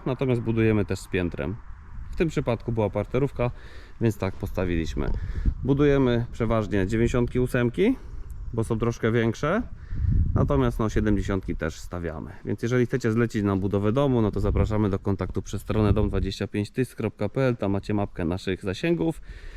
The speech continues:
Pod spodem wymagane informacje, jakie potrzebujemy do darmowej wyceny budowy domu u was. Budujemy tylko z materiałem, z koparką, z H D S-em kompleksowo, was nic nie interesuje. Musicie posiadać tylko działkę i wytyczyć budynek, reszta jest po naszej stronie.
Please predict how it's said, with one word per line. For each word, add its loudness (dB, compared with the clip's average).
Pod 2
spodem 2
wymagane 2
informacje, -2
jakie -4
potrzebujemy 0
do 2
darmowej 2
wyceny 0
budowy 0
domu 2
u -2
was. -6
Budujemy 4
tylko -2
z 2
materiałem, 2
z -12
koparką, -2
z -8
H 0
D 4
S-em 0
kompleksowo, 0
was -2
nic -4
nie 0
interesuje. -4
Musicie -4
posiadać -4
tylko -6
działkę 0
i -2
wytyczyć 0
budynek, 2
reszta 0
jest 0
po -4
naszej -4
stronie. -6